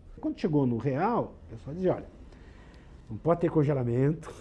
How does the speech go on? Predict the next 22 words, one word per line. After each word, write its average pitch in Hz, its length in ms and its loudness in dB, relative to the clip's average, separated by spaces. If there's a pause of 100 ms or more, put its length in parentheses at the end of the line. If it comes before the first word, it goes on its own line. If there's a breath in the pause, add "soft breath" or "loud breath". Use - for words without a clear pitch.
(580 loud breath)
e 233 160 8
tem 147 260 6
que 143 140 -2
ter 135 180 -2
controle 170 540 2
das 202 160 0
contas 214 320 -2
públicas." 156 400 2 (320 loud breath)
E 143 80 0
daí 120 220 6
que 185 120 0
veio 151 280 4
o - 20 0
tal 165 220 0
Fundo 160 220 -2
Social 151 460 -6
de 151 60 -6
Emergência. 156 400 -4 (440 loud breath)
Que 202 120 4
é 233 60 6
mentira, 233 560 8
né? 160 260 2